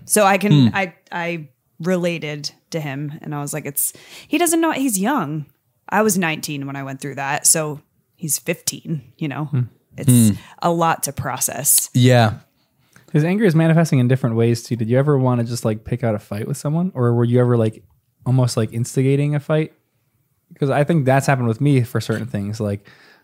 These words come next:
Speaker 3: I'll have gotten angry over something, and I'm, like, just, like, in a bad moment of, like, the fury of my anger,
Speaker 1: Mm-hmm.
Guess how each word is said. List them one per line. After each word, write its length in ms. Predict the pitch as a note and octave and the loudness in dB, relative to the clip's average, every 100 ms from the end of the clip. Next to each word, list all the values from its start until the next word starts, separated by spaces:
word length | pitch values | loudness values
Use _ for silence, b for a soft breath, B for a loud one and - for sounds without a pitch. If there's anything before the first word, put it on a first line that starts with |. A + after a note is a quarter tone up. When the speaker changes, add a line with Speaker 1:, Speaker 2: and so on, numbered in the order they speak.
| - | 0
Speaker 3:
I'll 160 | A#2+ | 2
have 180 | B2 B2 | 4 4
gotten 240 | A#2 A2 G#2+ | 2 0 0
angry 340 | A#2 A#2 A2+ | 0 2 2
over 140 | G#2+ | 0
something, 440 | A2 G#2+ G#2+ G#2+ G#2+ B B B _ | -2 -6 -6 -8 -8 B B B _
and 80 | B2 | -2
I'm, 80 | A#2+ | 0
like, 240 | A2+ - _ _ _ _ _ | -2 -6 _ _ _ _ _
just, 320 | - B2 - A#2 | -2 -2 -2 -8
like, 200 | G#2+ - _ _ _ _ | -8 -10 _ _ _ _
in 140 | C3 B2+ | 2 2
a 60 | |
bad 400 | A2+ C3 C3 C#3 | 4 6 6 8
moment 420 | C3+ C3 B2 G#2+ A#2+ | 6 6 4 0 -2
of, 100 | A2 | 0
like, 260 | A2 A2 | 0 0
the 120 | A2 | -4
fury 440 | G#2+ - B2+ B2+ B2+ | -4 0 4 6 6
of 100 | A#2 | 6
my 160 | A#2 A2 | 4 4
anger, 560 | G#2+ A2+ A2 G#2 G2 _ - | 2 2 2 0 0 _ -12
Speaker 1:
Mm-hmm. 280 | F3+ D#3+ | -8 -8